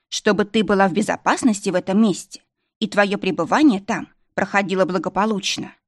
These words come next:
Когда будешь уезжать, не забывай попрощаться. Ведьма досконально изучает природу тех мест, где она живёт. Она знает, какие растения здесь растут,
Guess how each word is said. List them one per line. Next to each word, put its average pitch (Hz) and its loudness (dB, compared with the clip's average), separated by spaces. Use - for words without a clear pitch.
Когда 185 2
будешь 185 -2
уезжать, 175 -6
не 190 2
забывай 175 2
попрощаться. - -6
Ведьма 190 0
досконально 196 0
изучает 190 -2
природу 190 0
тех - -10
мест, - -4
где 175 -2
она 160 4
живёт. 196 -6
Она 349 6
знает, 214 0
какие 185 -2
растения 190 2
здесь 175 -4
растут, - -8